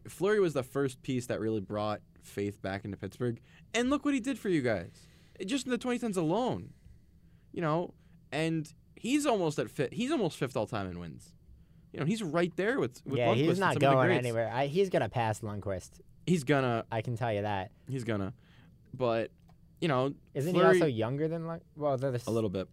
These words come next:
Speaker 2: how old is Lundqvist? 'Cause
Speaker 1: Lundqvist is, like, I think he's thirty-eight.
Speaker 2: 'cause
Speaker 1: Um,
Speaker 2: Fleury's thirty-five and has four hundred and fifty-eight wins, which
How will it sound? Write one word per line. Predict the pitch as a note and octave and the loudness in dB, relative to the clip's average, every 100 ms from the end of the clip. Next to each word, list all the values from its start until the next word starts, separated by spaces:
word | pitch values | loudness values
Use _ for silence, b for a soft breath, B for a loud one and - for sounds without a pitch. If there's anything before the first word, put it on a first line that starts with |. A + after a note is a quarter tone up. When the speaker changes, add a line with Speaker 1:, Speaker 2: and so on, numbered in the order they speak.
| - | -10
Speaker 2:
how | - C3 | 0 4
old | D3 C3 | 4 0
is | - | -2
Lundqvist? | A2 G2+ F2 - - | -4 -4 -8 -14 -10
'Cause | A#2 | -8
Speaker 1:
Lundqvist | G#2 E2+ - | -8 -14 -18
is, | - | -18
like, | E2+ | -18
I | |
think | - F#2 | -16 -16
he's | - | -18
thirty-eight. | - E2+ E2 D2 D#2 E2+ F2 - - - b b b b b b - - - | -18 -20 -20 -20 -20 -20 -20 -20 -20 -20 b b b b b b -20 -20 -8
Speaker 2:
'cause | B2+ A2+ | -6 -6
Speaker 1:
Um, | - | -4
Speaker 2:
Fleury's | D3 E3+ G3 E3+ | 0 4 4 2
thirty-five | - E3 D3 - C3 A#2+ F#2+ E2+ G#2 - - | 0 0 0 -2 2 2 2 -4 -12 -20 -10
and | C3+ B2 | -4 -2
has | B2 G#2+ | -2 -4
four | - C3+ | -2 0
hundred | B2+ A#2+ G#2+ | 0 -2 -6
and | G#2 | -6
fifty-eight | A#2 G2+ A2 G2+ | -4 -4 -4 -4
wins, | F2 - - - - _ - - - - - - - - - - | -6 -12 -18 -20 -20 _ -20 -20 -20 -20 -20 -20 -20 -20 -20 -10
which | B2 A#2 - - | -6 -6 -6 -20